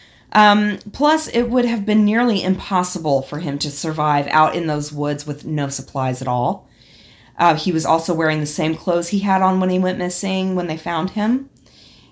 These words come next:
There had also been lots of reports in the month leading up to the abduction.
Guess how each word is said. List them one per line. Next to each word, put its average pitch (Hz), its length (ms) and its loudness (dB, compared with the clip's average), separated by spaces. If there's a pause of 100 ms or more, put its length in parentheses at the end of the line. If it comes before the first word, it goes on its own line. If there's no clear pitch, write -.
(120)
There 196 460 4
had 185 160 -2
also 202 320 4
been 190 160 2
lots 185 220 2
of 185 80 -6
reports 180 520 0
in 202 200 2
the 208 60 4
month 185 380 0
leading 170 380 -2
up 175 200 0
to 226 120 -4
the 190 180 0
abduction. 160 800 -4